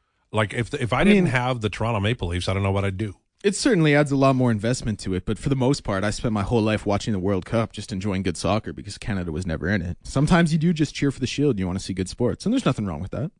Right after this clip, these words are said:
Speaker 1: I will tell you that, that when I was in a rotisserie league for, like, sixteen years, I made a lot of money 'cause I won twice and I was better than anybody. But I stopped cheering for specific teams, and I only cheered for specific players, like pitchers and things,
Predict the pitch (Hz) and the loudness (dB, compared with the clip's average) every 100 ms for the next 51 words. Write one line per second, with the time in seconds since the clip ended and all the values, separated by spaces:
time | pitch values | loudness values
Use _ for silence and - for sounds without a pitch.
0 | _ _ _ 95 95 98 95 107 104 92 | _ _ _ -2 0 0 0 0 0 0
1 | 87 82 - 87 82 - 92 92 90 90 | -2 -4 -6 -8 -6 -4 -2 -2 -2 -4
2 | 85 85 123 - 85 73 69 85 73 71 | -4 -4 -6 -4 -6 -6 -8 -8 -8 -6
3 | - - - 73 65 57 60 - - _ | -8 -10 -8 -8 -8 -8 -8 -10 -18 _
4 | _ _ 90 85 110 92 104 90 85 78 | _ _ 0 2 2 2 0 0 2 0
5 | 69 78 76 76 85 73 67 65 65 60 | -2 -4 -4 -2 -2 -4 -6 -8 -8 -8
6 | 58 - 71 62 60 64 67 60 57 - | -10 -10 -10 -8 -8 -6 -6 -8 -10 -14
7 | _ - - - 90 101 104 64 - _ | _ -20 -20 -12 -4 0 0 -2 -12 _
8 | _ _ _ _ _ _ - - 104 - | _ _ _ _ _ _ -16 -4 -4 -2
9 | 151 160 - - 127 117 123 - - - | -2 -4 -4 -4 -2 -4 -6 -6 -6 -6
10 | 117 92 - 110 101 90 87 95 92 - | -6 -8 -4 -2 0 0 0 0 -2 -4
11 | 95 - 90 - - 92 82 - 90 98 | -6 -6 -8 -6 -8 -6 -8 -8 -4 -2
12 | 92 76 - 95 120 110 117 123 - | -2 -6 -8 -8 -6 -6 -4 -4 -6